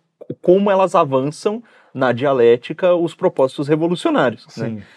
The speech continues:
Speaker 1: Então, n-, nesse caso, parece que não avança e a mulher fica chateada, né?
Speaker 2: É, é.
Speaker 1: É.
Speaker 2: E ela mesma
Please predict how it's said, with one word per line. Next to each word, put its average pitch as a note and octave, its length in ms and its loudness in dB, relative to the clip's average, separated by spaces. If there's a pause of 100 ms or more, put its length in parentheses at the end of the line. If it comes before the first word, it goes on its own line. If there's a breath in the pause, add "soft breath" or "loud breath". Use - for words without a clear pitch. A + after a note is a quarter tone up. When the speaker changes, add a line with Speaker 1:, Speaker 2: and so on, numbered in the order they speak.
(180 loud breath)
Speaker 1:
Então, C3+ 680 0
n-, B2+ 220 -8
nesse D3+ 320 0
caso, F#3 240 2
parece E3 360 4
que F3 80 -6
não C#3+ 120 0
avança D3 560 0
e A3 100 0
a A3 60 0
mulher F#3+ 260 0
fica F#3 220 -6
chateada, A#2+ 520 -6 (200)
né? G#2+ 260 -6 (160)
Speaker 2:
É, A2+ 80 -14
é. G#2 140 -14 (160)
Speaker 1:
É. G#2 120 -16
Speaker 2:
E C#3+ 140 0
ela D#3 180 4
mesma E3 200 0